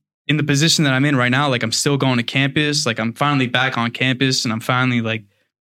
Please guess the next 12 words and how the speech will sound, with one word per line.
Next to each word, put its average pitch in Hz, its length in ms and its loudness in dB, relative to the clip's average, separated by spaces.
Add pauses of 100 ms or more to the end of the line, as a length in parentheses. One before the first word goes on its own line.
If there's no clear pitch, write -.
(200)
working. 123 540 0 (520)
I 113 120 -2
go 123 240 0
out 127 220 0
with, 117 180 -4
like, 110 100 -2
my 113 120 0
work 143 260 -2
friends. 113 360 -2
So 110 180 -2
it's 110 160 -4
like, 110 280 -4